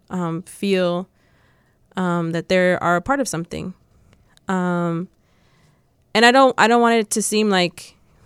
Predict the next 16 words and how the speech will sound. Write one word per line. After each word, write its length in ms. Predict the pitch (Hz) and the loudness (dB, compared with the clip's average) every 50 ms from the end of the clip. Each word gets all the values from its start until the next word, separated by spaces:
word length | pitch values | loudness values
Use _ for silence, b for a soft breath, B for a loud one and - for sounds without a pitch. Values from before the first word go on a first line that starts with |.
| - _ - | -20 _ -6
we 120 | 208 208 208 | -2 0 2
were 140 | 202 196 | 2 2
once 240 | 190 190 190 190 - | 2 2 2 2 0
a 80 | 190 180 | 0 -2
youth 220 | 175 190 185 - | 0 -2 -2 0
workshop 480 | 190 185 175 - - 196 180 175 - 185 | 0 -2 -2 0 0 0 0 0 0 -2
and 100 | 180 175 | -2 0
then 140 | 180 180 180 | 0 0 0
we 140 | 180 180 156 - _ - | 0 -2 -2 -6 _ -6
became 380 | - 180 - - 190 180 175 170 | -4 -4 -2 -2 -2 0 0 0
this, 220 | 170 170 170 - | -2 -2 -2 -2
like, 220 | 180 170 170 156 - _ _ - | -2 -2 -2 -4 -6 _ _ -10
protest 480 | - 196 180 175 - - 180 170 - - | -4 -2 -2 -2 0 -2 -2 -2 -2 -2
group. 340 | 190 190 185 180 - - - b b b b b b b b b b | 0 0 0 0 -2 -8 -20 b b b b b b b b b b
<laughs> 80 | - - - - 294 220 - - B B B B B B B B B B - | 2 2 2 6 6 6 6 4 B B B B B B B B B B 0
Um, 500 | - 196 190 185 180 180 175 175 170 - | 2 4 4 4 4 4 2 2 0 -2